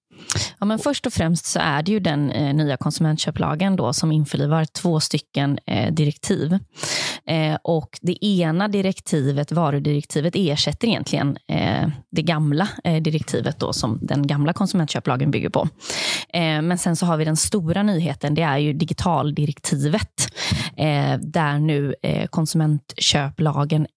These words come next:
även då, eh, omfattar, eh, varor med digitala delar, eh, digitala tjänster och, eh, digitalt innehåll. Så att det är ju, eh, en av de stora nyheterna som man, man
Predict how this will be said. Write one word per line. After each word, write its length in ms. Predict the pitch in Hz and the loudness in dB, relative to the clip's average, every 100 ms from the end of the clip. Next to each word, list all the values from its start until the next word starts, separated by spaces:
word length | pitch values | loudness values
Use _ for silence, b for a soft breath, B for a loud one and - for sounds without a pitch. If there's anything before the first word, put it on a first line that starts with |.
| 180 | 0
även 680 | 156 143 - 151 196 190 170 | 2 2 0 0 2 2 2
då, 300 | 165 127 156 180 - | 0 0 0 -4 -4
eh, 200 | - - | -2 0
omfattar, 760 | - 151 147 - 165 - 147 139 | 2 2 2 0 -4 0 0 2
eh, 340 | - 165 - - B B B - 175 | 0 2 0 -2 B B B -8 -2
varor 360 | 202 175 165 | 0 2 2
med 180 | 165 151 | 2 0
digitala 360 | 165 - 156 147 | -2 -2 0 2
delar, 600 | 170 151 143 151 170 196 - | 0 2 2 2 2 -2 -2
eh, 260 | 151 147 147 | 0 2 0
digitala 380 | 160 - 143 | 0 2 2
tjänster 640 | 143 - 160 127 - 131 123 | 2 2 2 2 0 0 0
och, 280 | - - - - | -4 -4 -12 -6
eh, 180 | - 143 | -2 0
digitalt 520 | 156 143 - 135 - | 0 0 0 -2 -2
innehåll. 560 | 202 165 156 226 - - - _ B B B B - | 0 2 2 0 -2 -6 -10 _ B B B B -6
Så 60 | |
att 80 | - | -2
det 140 | 190 185 | 0 0
är 180 | 143 | 2
ju, 280 | 135 143 139 - | 2 2 0 0
eh, 180 | 147 - | -2 0
en 220 | 151 160 | 0 2
av 60 | 151 | 2
de 100 | 143 | 2
stora 480 | - - 180 151 170 | -2 0 0 2 2
nyheterna 520 | 180 143 143 - - | 4 2 -2 -2 0
som 220 | - 113 | 2 2
man, 260 | 123 110 - | 2 2 -2
man 320 | - 143 143 | 0 2 2